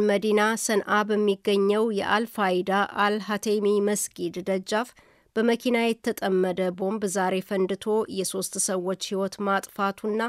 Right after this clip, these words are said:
ሰባት ማቁሰሉ ተነገረ። ለጥቃቱ ራሱን እስላማዊ መንግስት ብሎ የሚጠራው ቡድን ኃላፊነቱን ወስዷል። ከጎረቤት ካሜሩን ጋር በጽንፈኛው እስላማዊ ቡድን ቦኮ ሐራም አንጻር የሀገሮቻቸውን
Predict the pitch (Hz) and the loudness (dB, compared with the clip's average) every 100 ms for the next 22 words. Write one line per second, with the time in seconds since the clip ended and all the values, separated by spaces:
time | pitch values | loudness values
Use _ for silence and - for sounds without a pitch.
0 | - _ _ - 254 226 208 - 185 185 | -6 _ _ -4 0 0 0 -2 -2 -4
1 | - - 185 185 185 190 185 190 196 185 | -4 -4 -4 -4 -6 -4 -2 -2 -2 -2
2 | 180 160 _ _ - 196 190 - - 190 | -4 -8 _ _ -6 -4 -2 -4 0 -2
3 | - 226 190 185 - 233 233 240 226 180 | 0 0 2 0 0 -4 -2 -2 0 0
4 | 180 180 180 180 - 185 185 185 180 185 | 2 2 0 -2 -6 -4 -2 0 2 0
5 | 185 190 185 185 202 196 220 247 226 180 | 0 -2 0 -2 -2 -2 -4 -2 -2 -2
6 | - 175 175 - 180 175 180 - - 180 | -2 -2 -2 -4 -4 -2 -2 -4 -4 -4
7 | 175 165 - _ _ _ _ _ _ _ | -4 -8 -14 _ _ _ _ _ _ _
8 | _ _ - 208 196 208 214 202 214 - | _ _ -4 0 2 4 4 4 2 0
9 | - 240 226 202 196 190 196 233 220 - | -2 0 2 2 0 0 0 0 -2 -2
10 | 208 220 196 196 196 190 208 196 196 196 | -4 -2 0 2 2 0 0 0 2 2
11 | 196 190 196 208 247 190 202 208 226 202 | 0 0 -2 0 -2 0 -2 -2 -2 0
12 | 208 202 202 190 185 - 202 226 208 196 | 0 2 2 2 0 0 -2 0 -2 -2
13 | 185 190 190 - 208 190 - 214 214 | -2 -2 -4 -4 -4 -4 -2 0 0